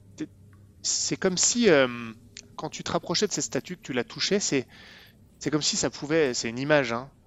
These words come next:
c'est comme si un certain fil invisible se tendait et que, et que tu percevais du coup que t'étais attaché à un fil.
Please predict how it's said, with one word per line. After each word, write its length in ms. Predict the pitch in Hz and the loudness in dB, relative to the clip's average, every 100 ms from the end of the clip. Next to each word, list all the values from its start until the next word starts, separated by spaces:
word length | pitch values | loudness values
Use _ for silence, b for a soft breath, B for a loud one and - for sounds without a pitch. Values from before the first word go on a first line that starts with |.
| _ _ _ | _ _ _
c'est 500 | - - - - - 123 113 - | -10 -8 -6 -8 -12 -16 -20 -6
comme 160 | 160 147 | -4 -2
si 200 | - 196 | 0 2
un 180 | 131 | 0
certain 400 | 113 185 - 180 | 0 -2 0 -2
fil 540 | - - - 214 120 - - - _ _ - | -2 0 2 2 2 -2 -12 -20 _ _ -6
invisible 640 | 131 139 139 156 180 113 | -4 -2 -4 -4 -4 -6
se 160 | - 143 | -4 -2
tendait 480 | - 160 156 131 117 _ - | -2 -4 0 -2 -2 _ -16
et 100 | 123 | -14
que, 100 | - - - | -14 -14 -14
et 80 | |
que 100 | - | -12
tu 100 | - | -14
percevais 560 | - 202 - - 156 208 | 0 0 2 2 4 2
du 120 | 143 | 0
coup 140 | - - | -12 -6
que 60 | |
t'étais 200 | 135 131 | -2 2
attaché 360 | 117 127 113 151 | 2 0 -2 -2
à 80 | 117 | -4
un 60 | |
fil. 300 | - 135 - | -6 -10 -10